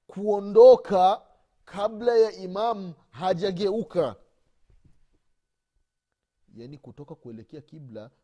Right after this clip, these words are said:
kuwageukia watu, basi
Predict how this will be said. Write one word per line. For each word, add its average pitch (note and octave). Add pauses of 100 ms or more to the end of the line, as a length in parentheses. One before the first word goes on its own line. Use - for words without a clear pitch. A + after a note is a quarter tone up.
(140)
kuwageukia A#2
watu, B2+ (240)
basi A#2